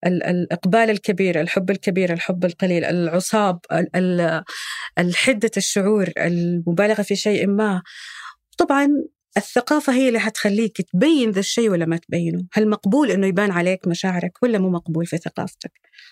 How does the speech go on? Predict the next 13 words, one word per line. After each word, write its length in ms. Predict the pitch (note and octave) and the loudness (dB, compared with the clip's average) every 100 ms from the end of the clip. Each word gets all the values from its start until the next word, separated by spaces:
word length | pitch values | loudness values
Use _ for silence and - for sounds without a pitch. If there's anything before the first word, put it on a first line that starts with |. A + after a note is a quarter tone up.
| _ - | _ 0
وعلى 180 | C#4 | 2
ذا 100 | C#4 | 2
الأساس 400 | C#4 G#3 - F#3 | 0 0 0 -2
حيكون 400 | - F3 F#3 F3 E3 | -2 -2 -2 -2 -2
حاجة 220 | - G3 | -2 0
داخلك 500 | F#3 G3 - F#3+ - | 0 -2 -2 -4 -2
ولا 120 | F3+ | -4
حاجة 260 | E3+ F3 F3+ - | -2 -4 -4 -8
تخرج 360 | - - F3+ F#3+ | -10 -8 -6 -6
منك 300 | F#3 G3 - | -8 -8 -8
العالم. 340 | F#3 - - - - - - - - | -6 -6 -8 -12 -18 -16 -14 -14 -4
فموضوع 460 | - A3+ A3+ D#4+ D#4+ | 2 2 4 4 4
الرضا، 460 | B3 A3+ F3 D4 | 2 2 0 -2